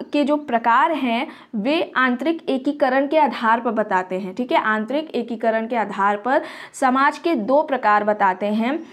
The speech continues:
एक तो बताते हैं संघर्षशील समाज, ये भी हो सकता है संघर्षशील समाज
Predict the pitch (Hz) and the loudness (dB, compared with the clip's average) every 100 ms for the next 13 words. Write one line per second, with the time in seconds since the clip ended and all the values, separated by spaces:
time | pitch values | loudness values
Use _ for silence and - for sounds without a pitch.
0 | - _ 277 320 320 320 277 262 233 240 | -20 _ 0 0 0 0 2 2 0 2
1 | 254 262 294 277 208 208 254 277 285 - | 0 0 -4 -4 -4 0 -2 -2 -6 -4
2 | 285 302 311 269 277 233 - - - - | -4 -2 0 2 2 0 -2 -18 -14 -2
3 | 226 233 294 294 302 - 285 302 247 226 | 0 2 4 4 2 0 -2 0 -2 0
4 | 254 262 277 277 285 262 269 | -2 0 -2 -2 -2 0 0